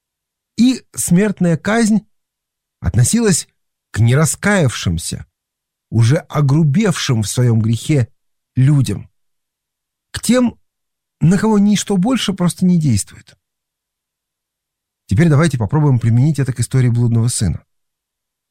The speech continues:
Блудный сын в самом буквальном смысле чуть не умер от голода,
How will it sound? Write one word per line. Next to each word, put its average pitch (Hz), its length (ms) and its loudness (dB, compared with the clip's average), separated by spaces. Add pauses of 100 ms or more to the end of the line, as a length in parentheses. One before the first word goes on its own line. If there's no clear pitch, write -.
(460)
Блудный 131 360 -2
сын 196 240 2
в - 60 -2
самом 151 280 2
буквальном 123 420 0
смысле 143 480 0 (1080)
чуть - 240 0
не 147 80 2
умер 139 320 2
от 123 100 0
голода, 117 580 -2